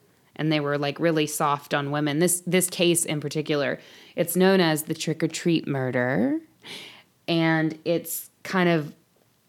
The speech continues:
one of the cases that people point to, um, to say as, like, an example of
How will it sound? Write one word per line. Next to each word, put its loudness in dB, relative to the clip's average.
one 4
of 4
the 0
cases 0
that 0
people -2
point -4
to, -4
um, -8
to -4
say 2
as, 2
like, 2
an 2
example 0
of -2